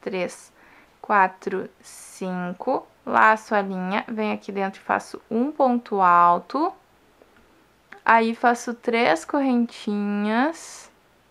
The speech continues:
Laço a linha, venho aqui e faço mais um ponto alto. Deixa eu soltar um pouco a minha linha aqui. Um ponto alto. Aí, faço cinco correntinhas. Uma,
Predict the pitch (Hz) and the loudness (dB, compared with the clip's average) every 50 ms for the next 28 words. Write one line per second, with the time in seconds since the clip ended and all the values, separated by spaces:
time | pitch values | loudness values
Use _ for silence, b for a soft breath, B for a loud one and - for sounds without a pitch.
0 | _ _ _ _ _ _ _ _ _ _ _ _ _ _ _ _ _ _ _ _ | _ _ _ _ _ _ _ _ _ _ _ _ _ _ _ _ _ _ _ _
1 | - - 226 233 233 226 226 233 233 - - 247 233 220 214 214 214 214 220 226 | -6 0 4 6 6 8 6 6 4 0 -2 -2 -2 0 0 0 0 0 0 0
2 | 226 220 220 220 220 214 220 214 - 226 214 - 226 220 220 - 226 214 208 208 | -2 -2 -2 -2 -2 -2 -2 -4 -6 -8 -6 -4 -4 -4 -2 -2 0 2 4 6
3 | 202 220 254 285 302 269 262 262 262 247 - 240 226 226 220 226 - 220 202 196 | 6 6 4 2 0 0 0 0 0 0 0 0 0 0 0 -2 -2 0 2 2
4 | 185 170 170 175 - 214 - - - - - - - - - - - - - - | 4 4 4 2 2 -2 -6 -10 -12 -12 -14 -16 -16 -16 -16 -14 -14 -14 -12 -12
5 | - - - - - - - 107 104 208 208 202 196 202 208 214 220 240 240 - | -12 -12 -12 -12 -10 -6 -6 -4 -4 -4 -6 -6 -8 -8 -8 -6 -8 -8 -10 -12
6 | - 320 - b b b b b b b b b b b b b b b b _ | -14 -18 -18 b b b b b b b b b b b b b b b b _
7 | _ _ _ _ _ - - - - 240 233 226 233 - 220 208 208 208 208 - | _ _ _ _ _ -20 -20 -10 -6 -4 -4 -4 -2 -2 -2 -2 -2 -2 -4 -4
8 | - 202 196 190 190 190 190 202 208 - - 277 311 349 - _ _ _ _ _ | -4 -2 0 0 0 0 0 -2 -4 -8 -8 -8 -8 -8 -10 _ _ _ _ _
9 | _ _ _ _ _ _ _ _ _ _ _ b b b b b b - - - | _ _ _ _ _ _ _ _ _ _ _ b b b b b b -20 -6 -2
10 | 233 247 254 254 247 - 269 262 262 - 262 247 - - - 262 254 247 262 240 | 0 2 2 0 2 2 2 2 2 -2 -8 -10 -8 -6 -2 -2 -2 -2 -4 -4
11 | - - 240 240 226 226 226 226 - - 233 226 226 240 262 277 - - - - | -2 0 0 2 2 0 -2 -4 -4 -4 -4 -2 -2 -2 -2 -4 -6 -10 -8 -4
12 | 233 240 233 240 233 240 240 240 | -2 0 2 2 2 2 0 -2